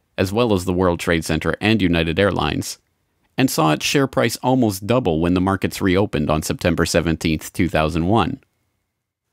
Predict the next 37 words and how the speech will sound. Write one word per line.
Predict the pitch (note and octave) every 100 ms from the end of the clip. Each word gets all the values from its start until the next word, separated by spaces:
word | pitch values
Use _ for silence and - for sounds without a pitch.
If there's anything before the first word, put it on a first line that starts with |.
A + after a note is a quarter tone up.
| -
The | C3
trades | - D#3+ D3+
traced | - C3+ - -
back | A2+ -
to | -
a | G2+
couple | - E3 G2 F#2
whose | G2 G2
names | A#2+ A#2+ A#2
are |
redacted | G2+ F#2+ G#2 C#3+ - F#2
from | - F#2
the | F2+
memo, | A#2 F#2+ - - _ _ -
but | A2
are | G#2 -
easily | C#3+ B2 A2 G2
identifiable | G2 G2 F#2 F2 F#2+ F2 E2 E2
from | - F#2
the | F#2
unredacted | G2+ G2+ F2+ E2+ D#2+ E2 D#2
information. | D#2+ E2+ F#2 A2 - - - _ _ _ _ _ _ -
Mister | C3 B2+ B2+ A2
and | G2+
Missus | G#2 G2 F2+
Wirt | F#2+ A2 - -
D. | G#2+ G2+
Walker | F#2 F2+ - F2
the | E2+
third, | - B2+ E2+ E2 - _ _ -
a | A2+
distant | C3+ - A2
relative | F#2+ G2+ F#2 F#2
of | F2 E2+
the | F#2+
Bush | D#3+ D#3
family | - E2+ D#2+ D#2+ E2